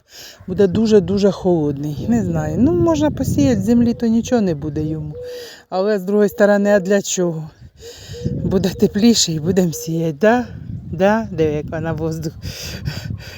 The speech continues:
нюхає. І вже куча воно мух літає, мошки всякі разні. Трошки постоять та й заженем в сарай, бо ще обкусають ті мушки.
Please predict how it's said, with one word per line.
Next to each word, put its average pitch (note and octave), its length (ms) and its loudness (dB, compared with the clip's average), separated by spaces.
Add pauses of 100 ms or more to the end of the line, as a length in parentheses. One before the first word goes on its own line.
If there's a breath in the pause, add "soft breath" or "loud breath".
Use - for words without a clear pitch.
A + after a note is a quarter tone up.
(100)
нюхає. E3+ 800 -2 (720 soft breath)
І G#3+ 120 -4
вже G3+ 160 2
куча F3+ 400 -2
воно E3+ 180 -2
мух D#4+ 400 4
літає, C4 840 -2
мошки B3+ 680 -4
всякі A#3 500 -10
разні. A3 420 -10 (1200 soft breath)
Трошки F#3 400 -8
постоять G3+ 580 4
та F#3 80 -8
й F3 80 -2
заженем F3 480 -2
в D3 60 -14
сарай, E3 360 0
бо D3+ 120 -4
ще F3+ 200 -2
обкусають D3+ 760 -6
ті D#3+ 120 -14
мушки. D3 500 -14